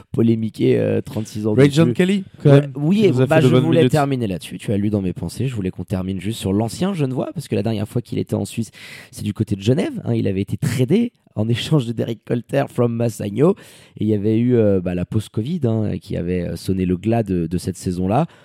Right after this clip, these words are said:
Speaker 1: Et Rajon qui revient quand même en game shape, euh, après une belle fin de saison, même une belle saison, hein, en Pro B du côté de Lille, et qui nous a montré en vingt-cinq minutes tout ce qui peut t'amener, c'est complètement différent d'Avantage Jordan, parce que c'est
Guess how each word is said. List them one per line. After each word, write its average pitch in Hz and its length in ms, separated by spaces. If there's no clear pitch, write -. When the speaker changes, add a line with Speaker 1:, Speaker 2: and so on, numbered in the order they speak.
Speaker 1:
Et 110 80
Rajon 127 380
qui - 140
revient 104 280
quand - 80
même 120 140
en 98 200
game 92 220
shape, 131 380
euh, 90 260
après - 280
une 101 160
belle 151 300
fin 143 220
de 127 60
saison, 123 260
même 110 160
une 95 140
belle 104 160
saison, 104 340
hein, 80 40
en 80 80
Pro - 200
B 104 160
du 92 100
côté 87 260
de 80 100
Lille, 127 380
et 98 80
qui 92 140
nous 92 160
a 90 80
montré 90 420
en 117 120
vingt-cinq 90 320
minutes 104 300
tout - 100
ce - 80
qui 107 100
peut 101 100
t'amener, 98 320
c'est - 140
complètement 101 500
différent 98 300
d'Avantage 90 400
Jordan, 104 280
parce 78 140
que - 80
c'est 78 240